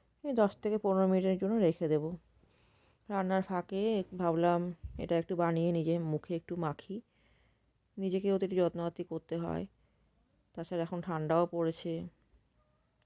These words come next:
উইন্টার সিজন চলছে এখন সারা বিশ্ব জুড়েই বলতে গেলে, বেশিরভাগ জায়গাতেই। ডিসেম্বর মাস খুবই ঠান্ডা, আর ত্বকের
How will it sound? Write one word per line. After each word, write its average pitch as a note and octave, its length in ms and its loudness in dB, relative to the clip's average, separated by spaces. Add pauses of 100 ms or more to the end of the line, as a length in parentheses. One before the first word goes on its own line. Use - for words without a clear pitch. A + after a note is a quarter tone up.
(200)
উইন্টার E3+ 460 -4
সিজন E3 280 -4
চলছে D#3 440 -2
এখন D#3 340 -4 (1300)
সারা D#3 200 -2
বিশ্ব D3+ 320 -4
জুড়েই D#3+ 340 0
বলতে D3+ 220 2
গেলে, D3 240 -2 (1500)
বেশিরভাগ E3 500 -2
জায়গাতেই। D3+ 460 0
ডিসেম্বর D#3+ 520 0
মাস D#3 320 -2 (960)
খুবই E3+ 320 0
ঠান্ডা, E3 480 0 (580)
আর D#3+ 120 -6
ত্বকের D#3+ 320 0